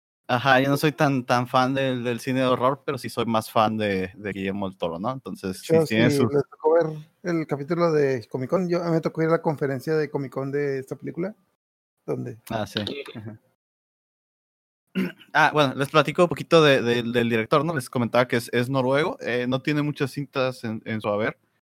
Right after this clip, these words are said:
Speaker 1: Eh, esta en particular es su tercera cinta y ya tiene,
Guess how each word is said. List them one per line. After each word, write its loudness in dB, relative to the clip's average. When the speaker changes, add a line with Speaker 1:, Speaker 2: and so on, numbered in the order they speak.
Speaker 1:
Eh, 4
esta 4
en 4
particular 2
es 0
su -2
tercera 2
cinta -2
y -2
ya 4
tiene, -2